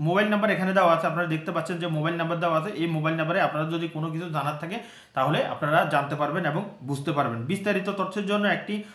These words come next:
ওয়েবসাইট দেওয়া হয়েছে ভিজিট করতে, ভিজিট করার জন্য। সেই ওয়েবসাইটে গেলেও আপনারা এই সম্পর্কে, নিয়োগ সম্পর্কে বিস্তারিত বুঝতে পারবেন। So বন্ধুরা, আসলে কথা বেশি বাড়াবো না। আপনারা, আপনারা দেখেন এই সম্পূর্ণ নিয়োগটি এখানে দেওয়া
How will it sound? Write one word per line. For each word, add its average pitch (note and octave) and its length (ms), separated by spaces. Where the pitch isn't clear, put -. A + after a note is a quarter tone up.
ওয়েবসাইট E3 400
দেওয়া D#3+ 160
হয়েছে D#3+ 260
ভিজিট C#3+ 320
করতে, E3 200
ভিজিট D3+ 300
করার E3+ 220
জন্য। C3+ 160
সেই E3+ 180
ওয়েবসাইটে E3 400
গেলেও E3 180
আপনারা D3+ 300
এই C3+ 60
সম্পর্কে, D#3 400
নিয়োগ D3+ 160
সম্পর্কে D#3+ 320
বিস্তারিত D3+ 440
বুঝতে C#3+ 260
পারবেন। A2+ 280
So - 100
বন্ধুরা, G#3+ 280
আসলে F3+ 260
কথা F3+ 200
বেশি F3 220
বাড়াবো D#3 300
না। F3 80
আপনারা, D#3 320
আপনারা D#3 300
দেখেন D3 260
এই C#3+ 180
সম্পূর্ণ D#3 400
নিয়োগটি D3+ 380
এখানে D3+ 260
দেওয়া D#3 240